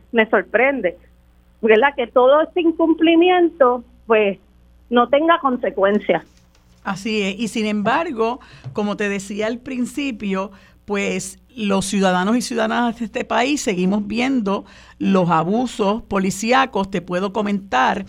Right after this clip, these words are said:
Speaker 2: el caso del joven de apellido Nevares, que fue asesinado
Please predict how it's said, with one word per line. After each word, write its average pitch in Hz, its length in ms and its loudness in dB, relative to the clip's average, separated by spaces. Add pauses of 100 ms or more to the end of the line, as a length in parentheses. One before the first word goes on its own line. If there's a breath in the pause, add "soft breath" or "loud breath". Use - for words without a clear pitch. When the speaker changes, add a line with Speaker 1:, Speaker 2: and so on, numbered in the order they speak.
(360 loud breath)
Speaker 2:
el 180 260 -6
caso 202 640 0
del 185 220 -2
joven 190 480 0
de 170 80 -2
apellido 170 400 -2
Nevares, 185 540 0
que 165 140 -8
fue 165 160 -8
asesinado 190 840 -4